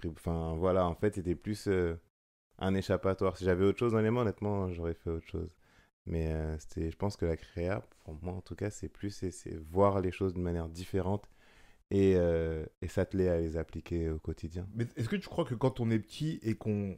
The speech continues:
Speaker 2: commence à dessiner,
Speaker 1: Oui.
Speaker 2: on, déjà on a cette idée de perception différente de la réalité ?
Speaker 1: Hmm, bah, euh, sauf si on fait de l'hyperréalisme dès sept ans.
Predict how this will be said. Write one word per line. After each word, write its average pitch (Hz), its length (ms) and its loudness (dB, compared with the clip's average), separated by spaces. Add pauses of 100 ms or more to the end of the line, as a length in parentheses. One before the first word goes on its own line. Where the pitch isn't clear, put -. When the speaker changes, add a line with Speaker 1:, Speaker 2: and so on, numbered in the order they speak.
(680)
Speaker 2:
commence 135 400 2
à 110 80 2
dessiner, 110 500 -2 (300)
Speaker 1:
Oui. 87 160 -6 (720)
Speaker 2:
on, 107 640 2 (160)
déjà 139 460 2
on 147 140 -2
a 120 100 0
cette - 300 -4
idée 139 240 0
de 127 120 -2
perception 135 560 -4
différente 127 440 -2
de 131 60 0
la 127 120 0
réalité ? 123 500 -4 (1000)
Speaker 1:
Hmm, 87 840 0
bah, 87 420 6
euh, 87 240 4 (400)
sauf 110 220 0
si 117 180 2
on 107 100 6
fait 101 180 4
de 92 60 4
l'hyperréalisme 92 880 8
dès 82 120 4
sept 85 260 2
ans. 107 260 0